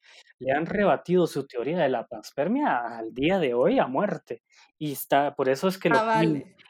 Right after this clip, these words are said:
Speaker 1: en pseudociencia, incluso este hallazgo de él de las bacterias,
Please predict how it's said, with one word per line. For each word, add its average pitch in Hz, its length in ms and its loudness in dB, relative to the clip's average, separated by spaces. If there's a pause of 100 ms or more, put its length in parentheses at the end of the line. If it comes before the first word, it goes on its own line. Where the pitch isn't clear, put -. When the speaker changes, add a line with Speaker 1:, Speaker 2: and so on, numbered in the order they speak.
(120)
Speaker 1:
en 147 220 0
pseudociencia, 135 960 0
incluso 147 640 -4
este 139 580 -2
hallazgo 135 580 2
de 123 220 0
él 175 120 -4
de 175 100 2
las 127 220 0
bacterias, 151 560 -6